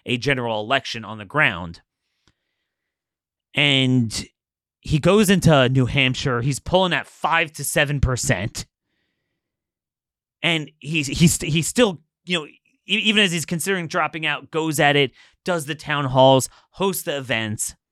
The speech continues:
and fields questions, talks like a normal human being. And then his campaign staffer got on the microphone and said, "Okay, this is gonna be the last question."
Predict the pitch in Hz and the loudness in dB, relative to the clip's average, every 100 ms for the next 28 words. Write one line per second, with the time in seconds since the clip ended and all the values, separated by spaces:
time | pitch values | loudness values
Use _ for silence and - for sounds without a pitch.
0 | _ _ _ _ _ _ _ _ _ _ | _ _ _ _ _ _ _ _ _ _
1 | _ 131 143 143 139 135 117 - _ - | _ 0 2 2 -2 -6 -12 -18 _ -6
2 | 196 220 - 151 180 156 - 156 135 - | 2 2 4 4 4 4 0 0 -2 -4
3 | 185 - 180 147 147 143 127 131 135 123 | -4 -4 -8 -4 -4 -4 -6 -4 -4 0
4 | 117 117 113 110 104 _ _ _ _ _ | 2 4 2 0 -4 _ _ _ _ _
5 | _ _ _ - 156 147 143 127 143 139 | _ _ _ -4 0 2 0 -2 -2 -2
6 | - - 143 131 202 208 - 170 143 143 | -4 -4 -4 -2 -2 -2 -2 0 -2 -2
7 | 131 143 143 139 123 127 156 135 135 127 | -2 -2 -2 -4 -4 -2 -2 -4 -6 -6
8 | 120 131 139 180 147 156 151 151 139 135 | -6 -6 -4 -4 -4 -6 -8 -8 -6 -6
9 | 120 123 117 - 123 - 95 | -4 -6 -6 -10 -10 -12 -18